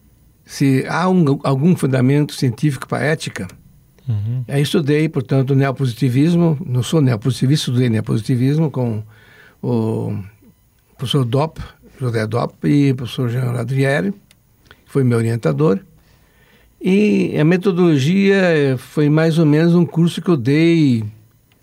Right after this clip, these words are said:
Speaker 1: eh, quando comecei a dar aula, desse, dei aula na Barão de Mauá, em Ribeirão Preto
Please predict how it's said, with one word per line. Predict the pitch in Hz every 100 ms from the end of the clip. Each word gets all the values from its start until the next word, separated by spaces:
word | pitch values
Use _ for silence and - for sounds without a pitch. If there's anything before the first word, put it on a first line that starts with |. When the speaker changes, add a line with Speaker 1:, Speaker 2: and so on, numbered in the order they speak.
| _ _ _
Speaker 1:
eh, | 139 123 123 127 127 131 123 131 170 _
quando | - 170
comecei | 175 151 170
a |
dar | 156
aula, | 147 170 175
desse, | 160 - 156
dei | 143 143 143
aula | 143 160
na | 160 143
Barão | 143 151
de | 139
Mauá, | 135 127 143
em | 131
Ribeirão | 127 120 113
Preto | 127 143 160 202